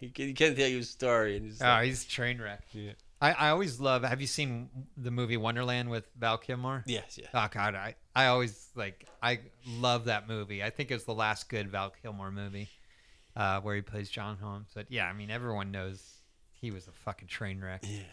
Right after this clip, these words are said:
Speaker 1: but it was like, it just, it just sit with them and talk and just, like,
Speaker 2: Yeah.
Speaker 1: it just, like, it was there. We're like, I mean, you walk with those guys, so.
Speaker 2: Yeah,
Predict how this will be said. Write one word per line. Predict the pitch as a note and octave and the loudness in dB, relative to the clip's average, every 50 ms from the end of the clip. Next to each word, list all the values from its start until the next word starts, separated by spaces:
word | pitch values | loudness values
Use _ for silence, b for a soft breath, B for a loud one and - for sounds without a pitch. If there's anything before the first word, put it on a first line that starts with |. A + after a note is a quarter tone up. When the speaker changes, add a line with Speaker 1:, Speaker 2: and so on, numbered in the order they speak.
| - - - A2 | -20 -18 -14 -6
Speaker 1:
but | A2 A2 | -4 -2
it | G#2+ G#2+ | -2 -2
was | G#2+ G#2+ G#2 | -4 -6 -6
like, | G#2+ - - | -8 -8 -6
it | A2+ C3 | -8 -8
just, | D3+ D3+ - | -8 -10 -10
it | C3+ | -8
just | B2+ F#3 F#3+ - - - - | -4 -4 -2 -2 -4 -6 -4
sit | F3 E3 - - - | -4 -4 -4 -4 -4
with | A2 G2 F2 | -6 -4 -2
them | A2 G#2+ G2+ | -2 -2 -2
and | F#2 E2+ E2 - | -2 -6 -8 -6
talk | - G#2+ A2 A#2 - - - F#2+ | -2 -2 0 0 -2 -4 -8 -10
and | F#2 F#2+ F#2 | -10 -10 -10
just, | F#2+ F#2 F#2+ G2 | -10 -10 -8 -6
like, | F#2 G#2+ | -4 -4
Speaker 2:
Yeah. | G2+ F#2+ F#2+ F#2+ F#2+ F#2+ G2+ G2 _ B B B B B B B - | -2 -2 -2 -4 -4 -6 -8 -10 _ B B B B B B B -14
Speaker 1:
it | - G#2 | -12 -12
just, | G#2 F#2+ F#2 - | -10 -12 -10 -12
like, | F#2 F2+ - | -12 -12 -10
it | G#2+ | -10
was | A#2 A#2 G#2+ G2+ | -8 -8 -6 -2
there. | G#2 A2+ A#2 A2 | 0 0 0 0
We're | G2+ G2+ | -2 -4
like, | G2 F#2+ F#2 F2 | -4 -4 -6 -8
I | G#2 | -10
mean, | G2 G2+ G#2 | -12 -10 -10
you | G#2 G#2 | -8 -8
walk | G#2 G#2 G#2 - C3 - - | -6 -6 -6 -6 -6 -8 -12
with | D2+ F2+ - | -16 -16 -16
those | - - - - | -16 -16 -16 -16
guys, | - - - - F2+ - - | -16 -16 -16 -16 -16 -16 -16
so. | - - - - _ _ _ - | -18 -18 -20 -20 _ _ _ -6
Speaker 2:
Yeah, | A2 A2+ A2 G#2+ G#2+ G#2 | -2 0 0 0 0 -2